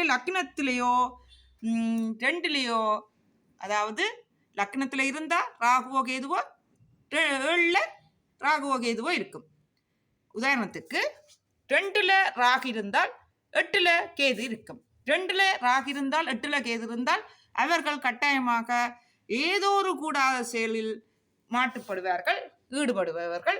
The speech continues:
ஆக இருப்பார்கள். சரியா? அதே நேரம் ராகு கேது இப்படியாக இருந்து உள்ளுக்குள் முழு கிரகமும் வந்துவிட்டால் இவர்களின் வாழ்க்கையில் திருமணம் நடக்காது,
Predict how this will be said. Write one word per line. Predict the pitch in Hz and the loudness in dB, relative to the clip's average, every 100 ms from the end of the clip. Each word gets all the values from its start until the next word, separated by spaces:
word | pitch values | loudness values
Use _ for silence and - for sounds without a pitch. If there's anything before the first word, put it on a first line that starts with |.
| - | -2
ஆக | 180 170 | -4 -2
இருப்பார்கள். | 254 175 - 151 - 147 _ _ _ _ _ _ _ _ _ _ _ _ _ | -2 -4 -10 -12 -12 -14 _ _ _ _ _ _ _ _ _ _ _ _ _
சரியா? | 294 359 370 - - _ _ _ _ _ _ _ _ _ | -2 0 -2 -6 -14 _ _ _ _ _ _ _ _ _
அதே | - 269 427 | 0 2 2
நேரம் | 277 196 185 240 277 - _ _ - | 2 0 0 0 -2 -10 _ _ -2
ராகு | 240 330 381 403 392 | 2 4 2 -2 -2
கேது | 320 320 277 339 359 - | 2 2 2 0 -2 -2
இப்படியாக | - 240 285 269 277 269 269 | -8 -4 0 2 4 4 2
இருந்து | 214 247 254 185 277 - - _ 269 | 0 0 0 0 -4 -6 -20 _ -4
உள்ளுக்குள் | 339 392 427 - 392 | 2 2 0 0 0
முழு | 311 359 403 | 2 -2 -2
கிரகமும் | 403 381 349 349 339 330 | 0 0 2 0 -2 0
வந்துவிட்டால் | 285 294 277 226 330 370 | 0 0 -4 -2 0 0
இவர்களின் | 240 254 262 262 226 | 0 0 0 -2 0
வாழ்க்கையில் | 247 320 359 359 | 0 2 0 -2
திருமணம் | 254 247 240 254 247 | -2 -4 -2 0 0
நடக்காது, | 302 370 381 381 381 | 0 2 4 2 2